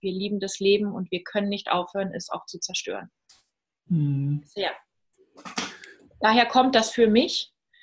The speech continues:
Speaker 1: und
Speaker 2: Mhm.
Speaker 1: öffnet dann später natürlich für alle, ähm, für alles Nachlegen den Raum. Jeder Krieg,
Speaker 2: Mhm.
Speaker 1: ähm,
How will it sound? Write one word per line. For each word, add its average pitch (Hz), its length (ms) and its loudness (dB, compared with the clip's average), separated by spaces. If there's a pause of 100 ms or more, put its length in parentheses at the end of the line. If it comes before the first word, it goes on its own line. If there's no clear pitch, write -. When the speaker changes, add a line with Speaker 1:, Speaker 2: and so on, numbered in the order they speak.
(220)
Speaker 1:
und 160 220 2
Speaker 2:
Mhm. 165 60 0
Speaker 1:
öffnet 226 380 2
dann 202 200 2
später 226 580 4
natürlich 214 600 2
für - 240 2
alle, 202 600 6
ähm, 185 440 0
für 220 160 -2
alles 214 240 2
Nachlegen 170 720 0 (680)
den 175 140 0
Raum. 151 460 -4
Jeder 208 280 4
Krieg, - 420 -4 (800)
Speaker 2:
Mhm. 185 260 -2 (200)
Speaker 1:
ähm, 175 680 -6